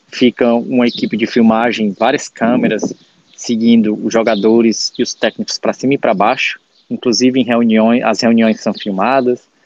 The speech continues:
quando os jogadores são cortados, os treinos são filmados, então não gosto, não quero, e também dá muita informação pros outros times, e tem um cachorro latindo aqui, cala a boca, cachorro, não, e não é os meus, por incrível que pareça,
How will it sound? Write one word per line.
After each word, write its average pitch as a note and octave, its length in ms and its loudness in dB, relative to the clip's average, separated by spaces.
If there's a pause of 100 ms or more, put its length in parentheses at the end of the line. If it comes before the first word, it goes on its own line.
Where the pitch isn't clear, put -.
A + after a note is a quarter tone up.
(240)
quando A#2 120 2
os G#2 60 2
jogadores G#2 320 2
são G#2 120 -6
cortados, A#2+ 1080 -2 (220)
os - 140 -12
treinos A2 300 -2
são G2+ 120 -6
filmados, A#2 920 -4 (440)
então B2+ 760 0 (160)
não C3+ 260 0
gosto, A#2 560 0
não B2 140 0
quero, B2+ 460 0
e C#3+ 100 0
também C#3+ 320 -2
dá C3+ 100 2
muita E3+ 300 0
informação D3+ 920 0 (460)
pros C3+ 180 2
outros D#3 220 2
times, C3 600 0 (420)
e A#2 80 -2
tem B2 140 -2
um B2 40 -2
cachorro A#2+ 360 0
latindo A#2 320 0
aqui, - 160 -2
cala C3+ 160 2
a C3 40 2
boca, C#3+ 220 0
cachorro, G#2 460 -4
não, A#2+ 160 -2
e C3 100 -2
não C#3 160 2
é F#3+ 80 4
os G3+ 100 0
meus, A2 360 0 (520)
por A#3 140 4
incrível A#2+ 320 0
que - 60 -20
pareça, A2+ 340 0